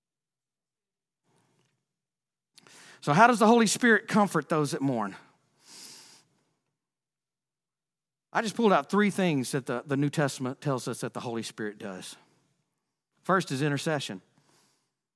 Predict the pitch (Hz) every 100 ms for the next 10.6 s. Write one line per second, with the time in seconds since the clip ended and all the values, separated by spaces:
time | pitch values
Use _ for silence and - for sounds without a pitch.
0 | _ _ _ _ _ _ _ _ _ -
1 | 123 147 165 156 147 151 151 143 - 151
2 | 143 139 127 135 143 135 - - 117 98
3 | 113 - _ _ 262 254 - - 127 -
4 | - 131 110 104 101 92 107 98 107 -
5 | - - - - 190 185 208 151 208 233
6 | 147 131 131 127 - 147 131 123 117 107
7 | 123 110 185 170 123 - 156 156 151 120
8 | 101 92 _ _ _ _ _ _ _ _
9 | _ - 170 156 135 - 143 135 123 120
10 | 87 - - - -